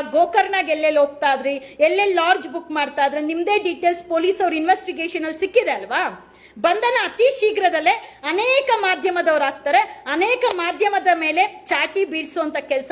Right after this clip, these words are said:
ಆಗೇ ಆಗತ್ತೆ. ಪೊಲೀಸ್ ಇಲಾಖೆ ಸ್ಟ್ರಿಕ್ಟ್ ಆಗಿದೆ, because ಮಾಧ್ಯಮ ಅನ್ನೋದು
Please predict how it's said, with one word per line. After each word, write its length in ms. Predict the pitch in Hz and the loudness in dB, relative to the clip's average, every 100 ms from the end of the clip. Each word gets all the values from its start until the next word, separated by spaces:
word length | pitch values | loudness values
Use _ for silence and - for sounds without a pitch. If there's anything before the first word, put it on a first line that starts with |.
| 285 | -4
ಆಗೇ 240 | 240 262 330 | -2 0 0
ಆಗತ್ತೆ. 760 | 339 262 247 285 349 - - _ - | 0 -2 -4 -4 -6 -8 -20 _ 0
ಪೊಲೀಸ್ 460 | 370 415 453 494 | 4 6 6 4
ಇಲಾಖೆ 380 | 349 330 320 320 | 0 -2 -2 -6
ಸ್ಟ್ರಿಕ್ಟ್ 520 | 302 - 359 370 - | -8 -6 -6 -4 -2
ಆಗಿದೆ, 300 | 370 294 302 | -2 0 -2
because 480 | 330 247 - 311 254 | -4 -6 -2 -2 -2
ಮಾಧ್ಯಮ 500 | 254 302 262 349 320 | -4 -4 -2 -4 -2
ಅನ್ನೋದು 680 | 311 277 262 254 427 - - | -4 -4 -4 -4 -6 -8 -20